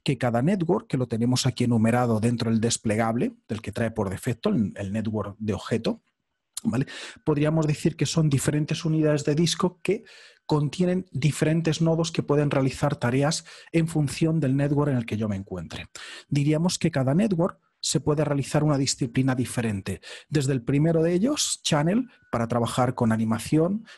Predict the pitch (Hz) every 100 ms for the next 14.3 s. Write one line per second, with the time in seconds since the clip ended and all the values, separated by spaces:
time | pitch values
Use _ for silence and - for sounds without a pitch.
0 | - 254 - 139 143 135 139 147 143 -
1 | 131 117 - 143 135 131 127 120 113 135
2 | - 156 156 165 - 135 - 135 139 135
3 | 127 131 123 113 135 127 - - 120 117
4 | 113 107 123 117 120 - 110 120 117 -
5 | 113 - 143 139 151 214 - - - -
6 | - - - 143 127 120 104 - - -
7 | 147 147 143 135 127 - 170 - 98 -
8 | _ _ _ _ - 156 143 123 117 135
9 | 131 - 123 117 120 120 120 113 131 117
10 | - - 120 117 - 110 123 110 123 120
11 | 120 - 139 - 170 175 233 - - -
12 | - - 127 - 135 139 - 131 123 123
13 | 113 - 117 110 120 127 147 240 - 120
14 | 117 147 -